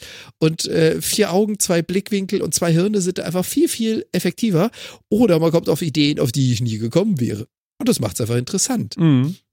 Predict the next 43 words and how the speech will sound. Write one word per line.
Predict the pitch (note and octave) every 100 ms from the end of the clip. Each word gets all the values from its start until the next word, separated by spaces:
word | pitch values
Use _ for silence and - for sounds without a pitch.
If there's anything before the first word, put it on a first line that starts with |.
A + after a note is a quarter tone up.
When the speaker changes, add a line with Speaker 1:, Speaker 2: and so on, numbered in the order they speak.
| _ _ _ _ _ -
Speaker 1:
Oder | B3 F#3+
halt | F#3
so | F#3+
Späßchen | - E3+ - D3+ D#3+
wie |
der | D3
eine | D3 G#3
fängt | - F3
an, | - -
irgendwas | C#3 C3
zu | -
bauen | D3 E3 A#3 A#3
und | D#3+
der | D#3
andere | D#3+ F3
merkt | D#3 D#3
so, | E3+ -
oh, | G#3+ C3+
ich | F3+
hab | -
mir | D#3+
das | D3+
ganz | D#3 C#3+
anders | D#3 C#3+ -
vorgestellt. | A3+ G3+ A#2 B2+ D3+ - - - -
Dann | C#3+ C#3+
kommt | - F#3+ - F3
man | D#3
sich | D#3 -
da | D3
halt | D3 D3
so | C3
ein | A#2+
bisschen | C#3 - C3 B2
ins | -
Gehege, | - C3+ G3+ A3 G3+
aber | D3+
hey, | D3 A#3
das | C3 -
gehört | A2 A2
zum | - A2
Spiel | - A2
dazu. | G#2+ D3 - B3+